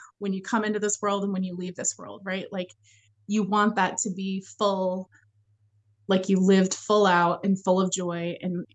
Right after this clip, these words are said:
you know, living as an example for your children and finding ways to make the everyday life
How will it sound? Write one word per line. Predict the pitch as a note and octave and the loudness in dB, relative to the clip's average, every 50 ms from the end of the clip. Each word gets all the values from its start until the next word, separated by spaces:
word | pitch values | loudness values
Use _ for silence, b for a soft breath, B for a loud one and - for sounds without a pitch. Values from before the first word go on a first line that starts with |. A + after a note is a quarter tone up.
| _ _ - | _ _ -10
you | - - G3+ | -4 0 2
know, | F#3 F3+ F3+ E3+ - - B B B B B B B _ - | 2 2 2 0 -2 -6 B B B B B B B _ 2
living | A3 G#3+ A3 A3+ A3+ A3 | 4 6 8 8 8 8
as | G#3+ G#3+ | 8 6
an | G3+ G3 | 4 4
example | F#3+ G3 F#3+ F#3 F#3 F#3+ G3 G3 | 2 2 0 0 0 -2 -2 -2
for | - G3+ | 0 0
your | F#3 F3+ F3 | 0 0 0
children | - - G#3+ G#3 F#3 F#3+ F3+ F3+ F3 | 0 0 0 0 0 0 -2 -2 -2
and | F3 F3 F3 F#3 - b b b b b b _ _ _ _ _ _ _ - - | -2 -2 -2 -2 -4 b b b b b b _ _ _ _ _ _ _ -4 0
finding | G#3 G#3+ A3 A3+ A3 G#3+ G#3 G3 | 2 4 4 4 4 4 4 4
ways | F#3+ G3 G3+ G#3 A3 A3 - - | 4 4 4 2 2 0 -2 -4
to | - G#3+ | -4 -4
make | G3 G3 F#3+ F#3+ | -4 -4 -6 -6
the | F#3+ F3+ | -6 -6
everyday | F3+ F#3 F#3 F3 F3+ F3+ | -4 -4 -4 -4 -4 -4
life | F3+ F3+ F3 F#3 A#3 B3 | -2 -2 -2 -2 -2 -2